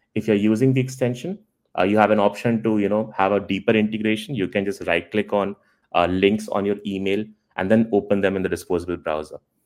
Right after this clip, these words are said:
But with the web app, you can simply go ahead, select the geographical location you want, click on start,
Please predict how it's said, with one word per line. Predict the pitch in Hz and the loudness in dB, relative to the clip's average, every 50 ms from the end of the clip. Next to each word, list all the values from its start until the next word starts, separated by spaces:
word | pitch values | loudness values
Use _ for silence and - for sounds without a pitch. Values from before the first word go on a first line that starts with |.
| _ _ _ - | _ _ _ -2
But | - 98 | 0 2
with | 101 101 98 | 2 2 2
the | 107 101 | 2 4
web | 110 107 110 139 | 4 4 4 4
app, | 156 160 - | 0 0 0
you | 107 98 | -2 0
can | 107 104 107 | 0 0 0
simply | - 104 95 90 - 107 107 | 0 -4 -6 -4 -2 -4 -4
go | 107 107 98 95 92 | -2 0 0 0 0
ahead, | 101 107 131 131 131 - | 0 -2 -4 -4 -6 -10
select | - - 101 95 92 92 | -8 -4 0 0 0 0
the | 101 98 | 0 -2
geographical | 90 92 85 95 95 92 - - - 101 | 0 0 -2 -2 -2 -6 -6 -6 -4 -4
location | 95 92 82 - 92 92 - - 101 | -2 -2 -4 -4 -4 -6 -6 -6 -8
you | 92 92 87 | -8 -6 -4
want, | 90 98 107 120 135 - _ _ _ _ _ _ _ _ - | -4 -2 -2 -2 -4 -8 _ _ _ _ _ _ _ _ 0
click | - 202 202 - 127 | 0 2 2 4 2
on | 120 127 | 2 2
start, | 127 - - 135 127 135 143 - | 0 -4 -2 0 0 0 -2 -6